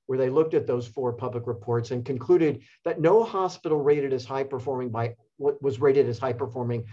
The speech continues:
by all four national rating systems. Only ten percent of eight hundred and forty-four hospitals rated as high performing by one rating system were rated as high performing by other, by another. So, and, and, and really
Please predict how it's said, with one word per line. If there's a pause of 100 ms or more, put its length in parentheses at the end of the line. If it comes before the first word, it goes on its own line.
(160)
by
all (400)
four
national
rating
systems. (400)
Only
ten
percent
of
eight
hundred
and
forty-four
hospitals
rated
as
high
performing (240)
by
one
rating
system (280)
were
rated
as
high
performing (200)
by
other, (200)
by
another. (760)
So, (280)
and,
and,
and
really